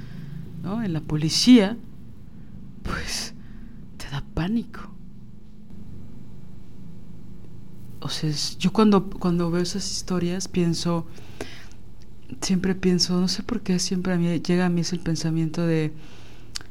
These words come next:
de que ese día en la mañana no pensaste cómo iba a acabar tu día, ¿no? En la comandancia, buscando dinero para sacar a tu novia.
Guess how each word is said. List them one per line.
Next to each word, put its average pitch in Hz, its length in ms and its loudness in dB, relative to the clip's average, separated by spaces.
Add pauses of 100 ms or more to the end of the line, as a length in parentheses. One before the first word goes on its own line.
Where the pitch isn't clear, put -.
(180)
de 170 120 2
que 175 120 4
ese 185 200 4
día 175 120 8
en 175 80 6
la 180 80 6
mañana 170 520 6
no 170 200 4
pensaste 170 500 2
cómo 165 240 0
iba 160 140 2
a 156 40 0
acabar 156 320 0
tu 160 160 -2
día, 156 380 -2 (840)
¿no? 170 220 -4 (300)
En 156 100 -2
la 147 80 -2
comandancia, 156 840 -2 (840)
buscando 160 440 0
dinero 156 400 0
para 156 160 -2
sacar - 300 -2
a 165 40 -2
tu - 160 -6
novia. 160 380 -2